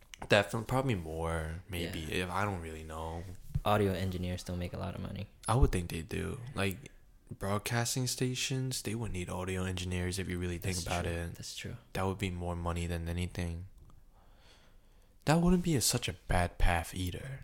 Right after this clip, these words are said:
Speaker 2: Would you do it? Well, now that you're getting into this podcasting.
Speaker 1: I wouldn't do it for a career 'cause this is not, like, audio engineer is not something that I would like to do.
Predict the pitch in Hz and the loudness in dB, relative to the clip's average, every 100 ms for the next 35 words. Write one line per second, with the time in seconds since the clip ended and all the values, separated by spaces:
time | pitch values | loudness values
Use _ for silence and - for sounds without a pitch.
0 | - 104 110 107 107 113 123 - - - | -2 2 4 6 8 6 6 0 -12 -14
1 | - - - 143 151 156 139 113 101 117 | -16 2 12 12 12 12 12 12 12 12
2 | 107 104 104 101 87 85 - - - - | 12 12 8 6 2 2 0 -2 -6 -6
3 | - 95 90 - 82 - - 85 - - | 2 2 2 -2 -4 -4 -6 -8 -8 -10
4 | - - - - - - - - 131 151 | -12 -12 -14 -14 -12 -8 -2 6 8 10
5 | 190 147 143 139 113 - 104 98 104 98 | 10 10 10 8 4 4 4 6 4 2
6 | 101 92 90 90 92 92 85 65 - - | 2 2 2 2 4 2 2 0 -2 -6
7 | - - - 107 110 120 120 98 95 92 | -10 -6 6 8 10 10 8 6 4 2
8 | 87 87 90 90 90 87 85 82 82 85 | 2 2 2 2 0 -2 0 0 0 -2
9 | 82 82 80 - 87 87 | -2 -4 -6 -2 0 0